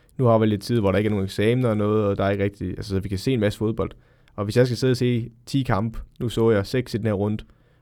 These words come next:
og i hvert fald tre-fire af dem var ødelagt af et rigtig, rigtig dårligt hold. Øh, og d-, ja, det, det håber jeg ikke i næste runde. Øh, så det er lige en, øh, en, øh, en advarsel til Norwich,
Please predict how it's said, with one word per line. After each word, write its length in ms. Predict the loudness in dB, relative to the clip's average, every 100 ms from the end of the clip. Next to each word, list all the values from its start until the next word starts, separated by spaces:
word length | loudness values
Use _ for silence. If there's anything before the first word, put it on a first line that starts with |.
| -4
og 200 | -2 -2
i 40 | -8 _ _
hvert 220 | 2 4
fald 120 | 4 0
tre-fire 400 | -2 0 2 2
af 60 |
dem 80 | 4
var 60 | 2
ødelagt 440 | 2 2 0 0
af 80 | -2
et 200 | -2 -2
rigtig, 260 | -2 -2
rigtig 280 | -2 -4 -2
dårligt 300 | -2 0 0
hold. 180 | 0 -2 -8 _ _ _ _
Øh, 460 | 0 2 4 2 -2
og 60 | -6 -12
d-, 20 | _ _ -16 -10
ja, 60 | -10 -12 -20 -4
det, 180 | -4 -2
det 100 | -2
håber 280 | 2 2 2
jeg 100 | 0
ikke 140 | -2
i 20 |
næste 260 | -2 -2 -2
runde. 300 | -2 -2 -4
Øh, 240 | -4 -4
så 260 | -2 0 0 -2 _ _ _
det 200 | -2 0
er 40 | 2
lige 280 | 2 2
en, 120 | 2 -2
øh, 160 | -6 -10 _
en, 140 | -4 -2
øh, 260 | -2 -4 -8 _ _
en 120 | -4 2
advarsel 440 | 4 4 2 -2
til 320 | -2 0 0 -2
Norwich, 500 | 0 2 2 0